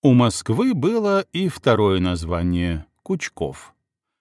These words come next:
потому что принадлежали эти земли боярину Степану Ивановичу Кучке.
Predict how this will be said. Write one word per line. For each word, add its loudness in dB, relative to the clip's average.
потому -2
что -4
принадлежали -2
эти -4
земли -2
боярину -2
Степану -2
Ивановичу -2
Кучке. -8